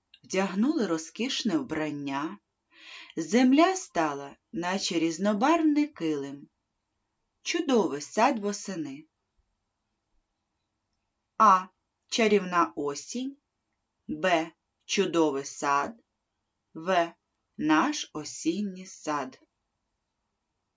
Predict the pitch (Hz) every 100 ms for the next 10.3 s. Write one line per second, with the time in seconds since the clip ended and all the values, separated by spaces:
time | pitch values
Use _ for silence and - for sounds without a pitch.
0 | _ _ _ _ _ _ _ _ _ _
1 | _ _ - - 214 - - 180 - _
2 | _ _ _ _ - - - 208 220 214
3 | 175 - 170 165 196 269 339 185 156 -
4 | 185 277 311 185 165 170 147 - 151 147
5 | 147 156 139 - - - - _ _ _
6 | _ _ _ _ _ - - 208 185 165
7 | - _ _ _ _ _ - 165 247 370
8 | 233 180 - 208 196 156 160 151 160 180
9 | 240 180 156 156 190 196 156 151 143 143
10 | 190 262